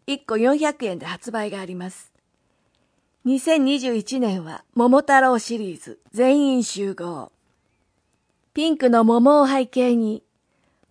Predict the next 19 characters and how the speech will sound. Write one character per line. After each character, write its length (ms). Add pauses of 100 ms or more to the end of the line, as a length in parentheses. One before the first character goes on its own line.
岡 260
山 280
二 140
千 320
二 160
十 200
一 300
と 320
白 280
抜 140
き 120
で 120
文 180
字 120
の 180
書 120
か 140
れ 140
た 260